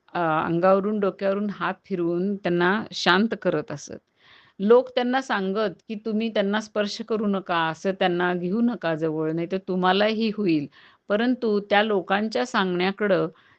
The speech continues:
हे बाबाजी पूर्णपणे दुर्लक्ष करत असत. अशा प्रकारे आपल्या प्रत्येक शिष्यावरती खरोखरी आईप्रमाणेच, अं, बाबाजी प्रेम करत असत.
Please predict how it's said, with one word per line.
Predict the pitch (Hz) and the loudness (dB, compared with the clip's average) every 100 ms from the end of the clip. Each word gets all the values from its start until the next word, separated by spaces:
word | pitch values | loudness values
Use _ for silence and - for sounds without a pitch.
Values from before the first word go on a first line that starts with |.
| _ | _
हे | 226 | 4
बाबाजी | 202 175 156 165 175 196 240 _ _ _ 233 | 6 6 4 0 0 -6 -6 _ _ _ -2
पूर्णपणे | 247 277 277 269 247 233 240 262 _ | 4 4 4 2 0 0 -2 -8 _
दुर्लक्ष | 185 196 175 175 185 - | -4 -2 0 -2 -4 -10
करत | 175 160 147 143 - | -8 -8 -8 -12 -16
असत. | 139 - - _ _ _ - - _ | -16 -16 -20 _ _ _ -20 -20 _
अशा | 185 - 233 | 2 6 4
प्रकारे | 233 220 208 196 185 156 - _ _ | 4 0 2 2 2 0 -6 _ _
आपल्या | 180 202 196 165 139 _ | -8 2 4 4 0 _
प्रत्येक | 214 214 _ 262 269 | -10 -10 _ -8 -8
शिष्यावरती | - 202 170 - 170 170 170 170 233 190 - | -10 -10 -10 -4 -2 0 -2 -2 -4 -4 -6
खरोखरी | 190 208 226 202 208 262 349 _ _ _ _ | -2 -2 -2 -2 -2 -2 -8 _ _ _ _
आईप्रमाणेच, | 160 185 214 233 233 208 190 180 185 240 - | 0 2 2 -2 0 0 2 0 0 -4 -6
अं, | - _ 180 165 156 156 | -20 _ -6 -4 -4 2
बाबाजी | 165 160 170 170 190 240 _ _ | 2 2 -2 -2 -8 -10 _ _
प्रेम | 202 226 233 | 0 2 0
करत | 185 147 143 _ | -2 -4 -6 _
असत. | 151 - | -14 -14